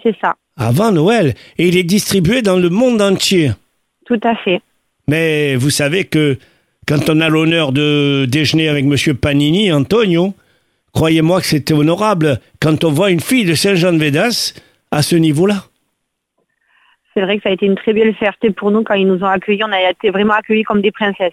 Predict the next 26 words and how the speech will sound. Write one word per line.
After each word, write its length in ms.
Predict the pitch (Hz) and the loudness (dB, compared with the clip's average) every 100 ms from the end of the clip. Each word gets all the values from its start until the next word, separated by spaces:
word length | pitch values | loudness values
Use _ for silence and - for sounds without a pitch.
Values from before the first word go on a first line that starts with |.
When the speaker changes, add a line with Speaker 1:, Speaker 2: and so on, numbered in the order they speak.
| - | -6
Speaker 1:
hein. 60 | 190 _ _ _ - | -10 _ _ _ -4
On 80 | |
Speaker 2:
Ben, 100 | 117 | -2
Speaker 1:
a 60 | 175 | 0
eu 40 | |
les 80 | 180 | 0
Speaker 2:
je 80 | - | 0
Speaker 1:
chauffeurs 280 | 190 196 190 | -2 -4 -6
qui 140 | 196 | -8
sont 160 | - 190 | -6 -4
venus 240 | 185 190 | -2 0
nous 100 | 190 | 0
récupérer, 800 | 180 - 175 190 175 196 196 190 | -4 -6 -6 -4 0 0 2 2
euh, 220 | 170 165 170 - - - - _ _ _ | 2 0 -2 -10 -20 -20 -20 _ _ _
les 100 | 202 | -4
photographes 640 | 190 190 190 185 196 202 196 | -2 -2 0 0 0 -2 -2
juste 320 | 185 180 202 | -2 -2 -4
exceptionnels, 680 | 185 - 175 - 190 196 202 | -4 -4 -6 -4 -2 0 0
les 120 | 185 - | -2 -4
secrétaires 420 | 180 190 196 - | -6 -4 -4 -4
pareil. 400 | 190 180 185 190 - | -4 -2 -2 -4 -4
Enfin, 120 | 180 | -6
vraiment, 300 | 175 190 208 | -2 -2 -2
je 60 | 202 | -2
les 100 | 180 | -2
remercie 480 | 185 180 175 - | -2 -4 -4 -6